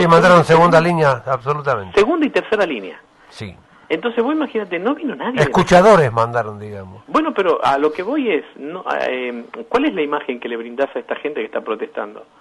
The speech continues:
Speaker 1: Claro, por la injerencia que tiene el gobierno de la provincia de Salta es cero prácticamente,
Speaker 2: Por eso
Speaker 1: ese
Speaker 2: te
Speaker 1: es
Speaker 2: digo.
Speaker 1: el tema. Entonces, el gobernador fue y puso la cara por la provincia, pero si Macri nos mandó el segundo, el tercero, el cuarto y el quinto, que le van a ir a preguntar al cuarto, el quinto, el tercero para arriba, ¿qué van a hacer?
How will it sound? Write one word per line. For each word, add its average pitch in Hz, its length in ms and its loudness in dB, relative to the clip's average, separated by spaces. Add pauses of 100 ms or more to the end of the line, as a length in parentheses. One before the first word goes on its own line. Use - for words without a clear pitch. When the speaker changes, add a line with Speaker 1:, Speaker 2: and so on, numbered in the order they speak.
(760)
Speaker 1:
Claro, 196 140 -2
por 180 100 4
la 175 60 4
injerencia 202 380 4
que 170 120 0
tiene 185 260 0
el 160 100 -2
gobierno 170 300 2
de 170 60 4
la 139 40 0
provincia 160 300 -4
de 127 40 -12
Salta 175 200 -2
es - 100 -10
cero 135 300 -4
prácticamente, 113 680 -10
Speaker 2:
Por 165 140 0
eso 156 100 -4
Speaker 1:
ese - 80 -2
Speaker 2:
te 143 60 -2
Speaker 1:
es 147 120 0
Speaker 2:
digo. 107 140 -6
Speaker 1:
el 113 40 -10
tema. 113 220 -6 (340)
Entonces, 135 340 -6
el 135 120 -4
gobernador 160 460 2
fue 190 140 0
y - 20 -10
puso 165 280 -4
la 151 100 2
cara 160 200 0
por 143 100 -2
la 143 100 2
provincia, 160 440 -2
pero 143 140 -6
si 135 120 -8
Macri 143 260 -4
nos 131 140 -2
mandó 135 600 0
el 110 120 -12
segundo, 151 380 -6
el 131 60 -4
tercero, 139 300 -4
el 117 60 -8
cuarto 131 300 -2
y - 20 -8
el 117 100 -12
quinto, 127 360 -12
que 110 80 -14
le 117 80 -6
van 139 140 -2
a - 20 -4
ir 127 60 -4
a 117 40 -6
preguntar 123 460 -4
al 110 100 -12
cuarto, 135 280 -6
el 117 80 -12
quinto, 120 240 -18
el 117 60 -14
tercero 120 220 -16
para 120 160 -8
arriba, 123 300 -10
¿qué 110 80 -12
van 139 160 -4
a 156 40 -2
hacer? 151 260 -8